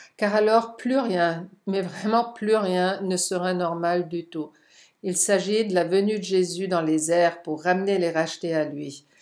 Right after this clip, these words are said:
Et personne, sauf Dieu au ciel, ne sait quand cela se produira.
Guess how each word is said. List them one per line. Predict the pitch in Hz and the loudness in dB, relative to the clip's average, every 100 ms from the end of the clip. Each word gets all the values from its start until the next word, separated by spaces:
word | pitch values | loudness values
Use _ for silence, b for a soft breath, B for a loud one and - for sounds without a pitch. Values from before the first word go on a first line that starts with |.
| b b | b b
Et | 180 | -6
personne, | 180 196 202 - 185 190 196 | 4 4 4 4 4 4 0
sauf | - 185 165 | 0 -2 -2
Dieu | 180 220 | 2 4
au | 226 | 4
ciel, | - - 175 165 156 | 2 0 2 2 0
ne | 165 | -2
sait | 170 175 175 | -2 -2 -2
quand | 190 190 | -4 -2
cela | - 180 175 | -2 -2 -2
se | - | -2
produira. | 165 - 151 143 131 131 | -8 -6 -8 -6 -8 -10